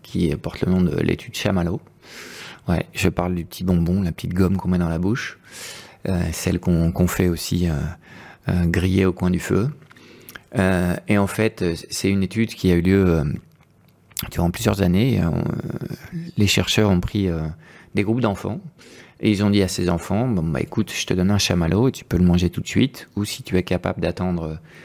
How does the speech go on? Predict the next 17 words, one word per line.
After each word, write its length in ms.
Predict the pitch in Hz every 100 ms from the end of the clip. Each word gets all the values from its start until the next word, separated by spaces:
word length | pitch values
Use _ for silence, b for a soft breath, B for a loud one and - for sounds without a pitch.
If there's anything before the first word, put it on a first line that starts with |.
| B B B B B B - 98
euh, 40 |
un, 380 | 90 87 82 -
un 40 | 85
petit 160 | -
quart 220 | - 80
d'heure, 340 | 82 90 113 92
euh, 280 | 85 80 69 52 -
je 100 | 101
t'en 100 | -
donne 280 | 98 95 92
deux 160 | 90 101
dans, 320 | 95 85 65
dans, 140 | - -
dans 200 | - 92
un 80 | 90
quart 200 | 90 82
d'heure. » 240 | 85 -